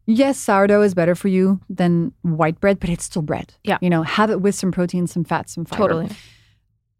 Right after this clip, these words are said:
Speaker 1: On the rice and on the pasta, the whole wheat or the white rice versus brown rice, no difference in your glucose levels. No difference. Pick the one you like. Same with, same goes for gluten-free pasta, for example.
Speaker 2: Mm-hmm.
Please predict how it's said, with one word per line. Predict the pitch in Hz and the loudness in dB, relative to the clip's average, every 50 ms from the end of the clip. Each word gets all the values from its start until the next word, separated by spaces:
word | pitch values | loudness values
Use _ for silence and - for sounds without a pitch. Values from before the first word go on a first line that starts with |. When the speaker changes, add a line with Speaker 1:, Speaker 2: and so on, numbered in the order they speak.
| _ - - | _ -2 0
Speaker 1:
On | 214 233 220 | 2 4 4
the | 220 | 4
rice | 196 180 208 196 180 160 156 - 196 | 4 4 2 2 2 0 -2 -2 -2
and | 180 | 0
on | 170 170 165 | 0 0 -2
the | 165 | -4
pasta, | - - 175 175 - - - - 190 175 _ - | -4 -4 -4 -4 -4 -8 -10 -8 -10 -10 _ -12
the | 214 185 180 | -6 -4 -4
whole | 143 190 185 175 | 0 0 0 2
wheat | 165 170 170 185 - - | 2 0 0 -2 -2 -4
or | 170 | -6
the | 160 165 160 160 | -4 -2 -2 -2
white | 156 160 165 - - | -2 -2 -2 -2 -2
rice | - 170 170 175 - | -2 -4 -4 -4 -6
versus | - 175 - 165 | -10 -16 -14 -14
brown | 160 - 165 156 160 | -10 -6 -4 -2 -2
rice, | 165 180 202 226 214 - _ _ _ _ - | -2 -2 -4 -6 -8 -10 _ _ _ _ -4
no | 185 180 180 | -2 0 0
difference | 165 160 - 151 151 - - | 0 -2 -4 -6 -10 -8 -6
in | 175 | -6
your | 180 170 | -6 -6
glucose | 175 175 - - 175 - | -6 -8 -10 -10 -14 -14
levels. | - - - - - _ _ _ _ _ _ _ _ - | -16 -16 -16 -16 -18 _ _ _ _ _ _ _ _ -6
No | 190 185 196 202 208 214 202 | -2 0 0 2 0 0 -2
difference. | 170 170 - - - - - | -4 -8 -10 -10 -16 -16 -16
Pick | - - 202 - - | -10 -10 -10 -8 -6
the | 196 | -4
one | 190 180 175 | -4 -2 -2
you | 170 165 | -2 -4
like. | 151 139 - - _ _ - _ _ _ _ _ _ _ | -4 -6 -8 -10 _ _ -20 _ _ _ _ _ _ _
Same | - - 302 294 294 | -4 0 2 4 4
with, | 285 285 - - - - - | 4 2 0 -4 -14 -12 -4
same | - 330 339 339 | -2 -2 0 2
goes | 330 349 311 - | 2 0 0 0
for | - 247 226 220 | -2 0 0 0
gluten-free | - 190 180 254 240 233 202 - 233 214 | 0 0 0 0 0 0 0 0 -2 0
pasta, | 214 202 202 - - 208 | 0 0 0 0 -2 -2
for | 202 - 196 | 0 0 -2
example. | 196 190 190 185 185 175 - 185 190 190 | 0 0 0 0 0 0 0 0 0 0
Speaker 2:
Mm-hmm. | 190 185 190 196 | 0 -2 -4 -6